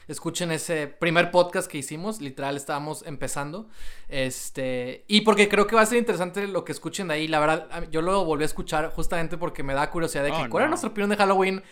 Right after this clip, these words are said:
Speaker 1: hace tres años? <laughs> Este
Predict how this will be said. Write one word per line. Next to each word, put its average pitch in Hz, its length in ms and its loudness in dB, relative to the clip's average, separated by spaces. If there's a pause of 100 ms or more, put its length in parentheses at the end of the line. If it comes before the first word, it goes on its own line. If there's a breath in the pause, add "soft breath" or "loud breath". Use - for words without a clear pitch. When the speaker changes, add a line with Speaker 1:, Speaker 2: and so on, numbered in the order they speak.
Speaker 1:
hace 170 340 2
tres 180 260 2
años? 196 440 -2
<laughs> 294 1200 6
Este 170 360 -2